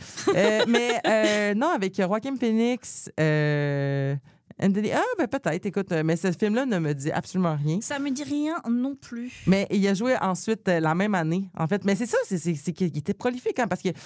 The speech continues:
Speaker 1: Bring Out the
Speaker 2: Extrêmement
Speaker 1: Dead
Speaker 2: prolifique.
Speaker 1: en quatre-vingt-dix-huit. Et là, on tombe Gone
Speaker 2: Mais
Speaker 1: in sixty Seconds. Ça, j'ai vu ça, par exemple. Oh !
Speaker 2: Ça, je l'ai pas vu.
Speaker 1: Ah !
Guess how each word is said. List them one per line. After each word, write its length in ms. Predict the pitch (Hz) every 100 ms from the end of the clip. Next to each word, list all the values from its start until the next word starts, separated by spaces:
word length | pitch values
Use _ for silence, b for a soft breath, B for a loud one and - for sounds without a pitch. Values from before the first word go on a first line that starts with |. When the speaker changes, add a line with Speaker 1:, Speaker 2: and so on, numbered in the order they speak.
| B B
Speaker 1:
Bring 300 | 165 285 285
Out 180 | 285
the 40 | 214
Speaker 2:
Extrêmement 400 | 190 151 226 214
Speaker 1:
Dead 80 | 156
Speaker 2:
prolifique. 360 | 147 131 - _ _ _ _ _ _
Speaker 1:
en 60 | -
quatre-vingt-dix-huit. 960 | - 220 196 190 165 147 147 160 156 135 - B B B B B 147
Et 100 | 214
là, 120 | 254 269
on 60 |
tombe 260 | 233 226 185 _ _ -
Gone 160 | 349 359
Speaker 2:
Mais 80 | 320
Speaker 1:
in 100 | 277
sixty 640 | 226 - - 302 - -
Seconds. 340 | 294 254 214 175
Ça, 220 | - - 349
j'ai 180 | 226
vu 120 | 165 151
ça, 220 | 147 -
par 180 | - 69
exemple. 240 | - - -
Oh ! 180 | 269 285
Speaker 2:
Ça, 60 | 427 508 330
je 40 |
l'ai 120 | 294
pas 220 | 269 277
vu. 420 | 254 214 214 - -
Speaker 1:
Ah ! 180 | 254 262